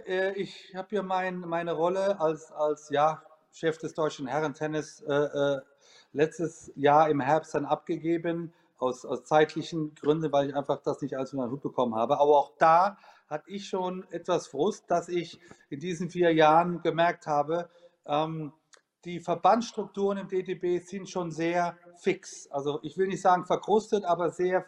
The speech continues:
fest eingefahren. Und, äh, da, da, äh, kann, konnte auch ich jetzt wenig Großartiges verändern. Ich habe Kontakt zu den Spielern gehabt,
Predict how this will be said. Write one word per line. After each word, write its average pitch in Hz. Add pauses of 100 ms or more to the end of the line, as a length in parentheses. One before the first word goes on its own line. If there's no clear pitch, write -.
fest 208
eingefahren. 156 (500)
Und, 156
äh, 156
da, 156 (200)
da, 165
äh, 170 (280)
kann, 190
konnte 196
auch -
ich 226
jetzt 190 (260)
wenig 175
Großartiges 160
verändern. 156
Ich 117
habe 117
Kontakt 117
zu 151
den 143
Spielern 208
gehabt, 185